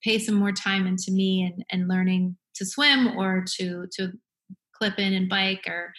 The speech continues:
learn how to run." What, what's some advice that you would give, just as something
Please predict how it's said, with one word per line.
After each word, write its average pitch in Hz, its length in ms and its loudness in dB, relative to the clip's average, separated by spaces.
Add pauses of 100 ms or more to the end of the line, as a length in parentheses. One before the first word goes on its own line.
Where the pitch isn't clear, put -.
(440)
learn 196 140 4
how 190 80 4
to 180 100 0
run." 185 340 2
What, 226 200 -2 (100)
what's 330 240 -8
some 349 140 -4
advice 190 540 0
that - 100 -10
you 190 160 0
would 185 160 -2
give, 185 300 -2 (140)
just 208 200 -6
as 196 160 -6 (400)
something 185 720 0